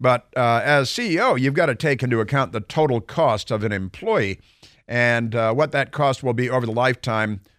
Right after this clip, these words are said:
of that employee plus the pension. Talking about health care, uh, retirement things, time off, sick pay.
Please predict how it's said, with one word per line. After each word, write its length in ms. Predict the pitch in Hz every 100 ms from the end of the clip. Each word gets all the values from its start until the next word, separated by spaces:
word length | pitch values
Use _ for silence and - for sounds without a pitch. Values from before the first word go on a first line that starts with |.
| _ 113
of 260 | 113 110
that 140 | 123 113
employee 420 | 110 143 139 120
plus 380 | - 143 123 -
the 140 | 95
pension. 540 | - 180 185 - 80 - _ _ _
Talking 220 | 135 123
about 200 | 113 110
health 380 | 95 135 135 -
care, 300 | 135 120 117 - _ -
uh, 80 | 104
retirement 680 | 104 95 127 123 120 92
things, 280 | - 123 113 - _ _
time 340 | - 131 123
off, 300 | 117 120 - _ _
sick 360 | - 143 110
pay. 260 | - 139